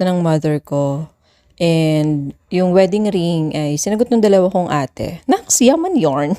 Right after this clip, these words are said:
<laughs> Ayun. So, nung Sunday kasi, hindi na ako nakasama sa kanila kasi halos wala akong pahinga nitong mga nakaraang araw kasi nga naka-split off ako.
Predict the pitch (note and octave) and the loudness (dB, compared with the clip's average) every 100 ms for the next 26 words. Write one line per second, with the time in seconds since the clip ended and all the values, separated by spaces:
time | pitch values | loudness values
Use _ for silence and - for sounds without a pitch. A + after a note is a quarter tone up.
0 | - - - - F4+ A4+ - - - _ | -2 -2 -4 -4 -2 -4 -4 -6 -10 _
1 | _ - - F#4 C#4 - G#3 F#3+ F3 E3+ | _ -12 -10 -10 -4 0 2 2 2 2
2 | E3 E3+ - G3 G3 G3 A#3+ - A#3 G#3+ | 0 0 0 2 2 2 0 0 0 2
3 | G#3+ - G3+ G3 F#3+ F#3 G3 F3+ G3 - | 0 0 0 0 -2 0 -2 -4 -4 -2
4 | E3+ E3+ F3 F3 E3+ E3 D#3+ E3+ F#3+ F3 | -2 -2 -2 -2 0 0 0 -2 -4 -2
5 | E3+ - - - - _ _ _ _ _ | -4 -6 -16 -18 -20 _ _ _ _ _
6 | _ _ - C4 C4+ C4 C4+ B3 G#3 A3 | _ _ -2 4 4 6 4 4 2 0
7 | G#3+ G#3 G#3 G3+ - G3+ F3+ E3+ E3+ F#3+ | -2 -2 -4 -8 -6 -4 -4 -6 -8 -12
8 | - F3+ F3+ F3+ F3 F3 F3 E3+ F3 E3 | -10 -6 -4 -2 -2 0 0 0 0 0
9 | D#3+ D3+ D3+ D#3+ F3+ F#3 F#3 E3+ E3 E3+ | 0 2 0 -2 -4 -4 -2 0 0 -2
10 | F#3 - - E3+ E3 - E3 - D#3+ - | -4 -4 -4 -4 -4 -2 -2 -2 -8 -2
11 | E3 - | -2 -2